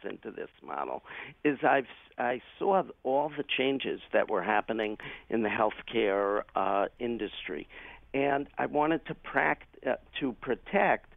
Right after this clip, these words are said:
the model of, um, of practice that I was really taught in medical school. You know, I was taught, spend time with patients, listen to them.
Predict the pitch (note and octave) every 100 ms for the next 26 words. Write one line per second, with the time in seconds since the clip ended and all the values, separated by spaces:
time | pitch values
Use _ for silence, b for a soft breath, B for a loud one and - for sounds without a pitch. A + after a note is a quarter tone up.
0 | b b b - - B2 B2+ C3 D3 D#3+
1 | D#3 - - A#2+ A#2+ A2+ - - - -
2 | A#2 A2+ A2+ A2 - - A#2 G2 - -
3 | E3 G3 - - A#2 - - B2 - B2+
4 | D#3 D#3+ - D3 C#3+ C#3+ B2+ - - G3
5 | - B2+ G#2+ G#2+ - - - - - -
6 | - B B B B2+ B2+ C3+ C#3 C#3 -
7 | - - - F#3+ - - - B2+ D3 E3
8 | C#3+ C3 C#3+ D3 B2 F#2 - F#2 - -
9 | - - C3 C#3+ - - - - - B1